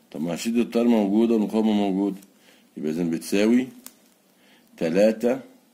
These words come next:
اللي هو شدة التيار في المقاومة آر اللي هو إيه؟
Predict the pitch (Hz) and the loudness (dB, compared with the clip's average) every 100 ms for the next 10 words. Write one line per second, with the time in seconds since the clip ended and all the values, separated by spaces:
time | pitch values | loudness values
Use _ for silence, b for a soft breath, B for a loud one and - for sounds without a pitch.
0 | _ _ - 71 80 76 87 82 - 80 | _ _ -18 -10 -10 -10 -12 -10 -6 -2
1 | 90 107 127 - B B B - 90 90 | 2 2 2 -4 B B B -8 -2 -2
2 | 76 90 101 101 71 73 92 95 95 95 | -2 -2 -2 0 -2 -2 0 0 -4 -8
3 | - - 76 87 85 71 82 82 | -20 -14 -6 -4 -2 -2 -4 -8